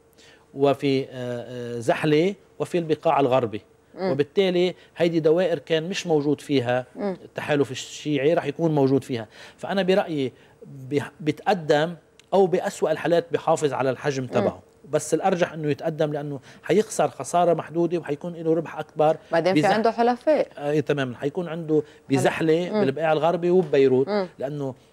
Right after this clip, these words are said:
Speaker 1: هالكتلة المؤيدة لإله اللي كانت موزعة ما بين تانية وتالتة
Speaker 2: مم.
Speaker 1: حطيناها، يعني زقاق البلاط والبشورة
Speaker 2: مم.
Speaker 1: حطيناهم
Speaker 2: حطيناهم ببيروت
Speaker 1: بمحل
Speaker 2: تاني.
Speaker 1: واحد، وبالتالي صار في عندهم،
Speaker 2: مم.
Speaker 1: آه، إمكانية أكتر. آه، النائب وليد جنبلاط يفترض إذا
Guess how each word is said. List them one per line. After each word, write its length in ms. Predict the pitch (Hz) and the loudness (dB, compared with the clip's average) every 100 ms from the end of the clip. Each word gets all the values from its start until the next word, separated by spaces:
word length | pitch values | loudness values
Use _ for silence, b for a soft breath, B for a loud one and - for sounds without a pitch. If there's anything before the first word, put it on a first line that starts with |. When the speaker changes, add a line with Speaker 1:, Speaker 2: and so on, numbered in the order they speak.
| _ - | _ -8
Speaker 1:
هالكتلة 460 | 135 226 226 180 | -2 -2 0 2
المؤيدة 440 | 160 160 180 175 165 | 2 2 0 2 4
لإله 280 | 160 170 | 4 4
اللي 120 | 139 127 | 2 2
كانت 260 | 165 139 | -4 -4
موزعة 400 | 156 170 147 123 | -2 -2 0 -4
ما 140 | 131 131 | -2 0
بين 320 | 151 156 127 | 2 0 0
تانية 300 | 185 196 170 | 0 2 2
وتالتة 360 | 151 165 156 208 208 | 2 4 4 2 0
Speaker 2:
مم. 120 | 160 - B | -2 -4 B
Speaker 1:
حطيناها، 520 | - 151 170 175 175 143 | -14 -10 -6 -4 -2 -4
يعني 200 | 120 123 | -4 -4
زقاق 220 | 147 160 | -2 0
البلاط 420 | 160 147 175 160 | 0 4 2 2
والبشورة 320 | 147 139 226 | 0 0 0
Speaker 2:
مم. 120 | 160 | 0
Speaker 1:
حطيناهم 440 | 147 - - 151 190 | -2 -4 -2 0 2
Speaker 2:
حطيناهم 420 | 196 196 202 190 | 2 0 0 0
ببيروت 300 | 170 160 160 | 2 2 4
Speaker 1:
بمحل 200 | 165 170 | 4 4
Speaker 2:
تاني. 120 | 156 | 6
Speaker 1:
واحد، 420 | 156 151 151 170 | 4 4 0 2
وبالتالي 400 | 147 143 - 180 | -2 -4 -2 -2
صار 200 | 160 - | 0 -4
في 180 | 135 185 | -4 -6
عندهم، 320 | 165 175 160 | -6 -2 -4
Speaker 2:
مم. 60 | 156 b b b | -4 b b b
Speaker 1:
آه، 340 | 123 131 123 165 | -12 -12 -10 -12
إمكانية 460 | 147 151 151 139 | -4 -2 0 -2
أكتر. 260 | 113 - 101 _ B B B _ | -4 -12 -18 _ B B B _
آه، 320 | 131 131 131 | -2 -2 -2
النائب 380 | 147 233 233 202 | 0 2 2 2
وليد 180 | 202 202 | 2 2
جنبلاط 460 | 180 170 170 151 | -2 2 2 2
يفترض 420 | 147 - 190 147 - | -4 0 2 2 0
إذا 420 | 131 123 120 | -2 0 0